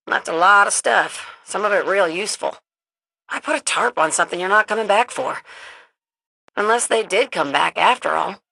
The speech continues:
Cade brought me out here once. We looked at all the cars, all the people who died trying to get to safety during the collapse. And he said, "Listen, don't worry about dying.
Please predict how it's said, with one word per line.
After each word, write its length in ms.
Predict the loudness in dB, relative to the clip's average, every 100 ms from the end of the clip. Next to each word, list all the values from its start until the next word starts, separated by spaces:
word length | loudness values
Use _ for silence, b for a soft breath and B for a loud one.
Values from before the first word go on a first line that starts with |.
| -14 -10 -10 -10 -12 -16 -20 -12 -10 -4
Cade 260 | 0 2 4
brought 200 | 2 2
me 120 | 2
out 160 | 2 2
here 160 | 2
once. 400 | 2 0 -2 -6 -10 _ _ _ _ b b b b b -8
We 80 | -2
looked 220 | -2 0
at 80 | 4
all 200 | 6 4
the 80 | 2
cars, 640 | 0 4 4 2 -2 -6 -10 _ _ _ -8
all 140 | -6
the 60 | -6
people 240 | -6 -4
who 140 | -4 0
died 360 | 4 4 2
trying 320 | -2 -2 -2 -2
to 60 |
get 140 | -4 -4
to 80 | -4
safety 480 | -2 -4 -4 -8
during 240 | -2 -2 0
the 80 | -2
collapse. 600 | 0 2 2 0 -4 -6 _ _ _ -18
And 140 | -10 -8
he 80 |
said, 440 | -6 -2 -2 -4 -8 _ _ _ _ _ -4
"Listen, 420 | -2 -2 -6 -10 -18 B B B B B B -4
don't 200 | -2 2
worry 240 | 2 2
about 260 | 2 0 2
dying. 420 | 0 0 0 -6